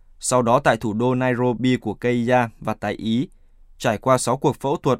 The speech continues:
và cần gần một năm để bình phục. Nói chuyện với Nicrisia, tạp chí chính thức của dòng truyền giáo Comboni, cha Clasare nói rằng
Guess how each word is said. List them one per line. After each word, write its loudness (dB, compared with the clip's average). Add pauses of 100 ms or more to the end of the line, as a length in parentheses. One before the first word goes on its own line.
(140)
và -2
cần -4
gần -2
một -2
năm -2
để -4
bình -4
phục. -6 (640)
Nói 0
chuyện 0
với 0
Nicrisia, -2 (460)
tạp 2
chí -2
chính 0
thức -4
của 0
dòng 0
truyền -2
giáo 2
Comboni, 0 (300)
cha -2
Clasare 2
nói 0
rằng -2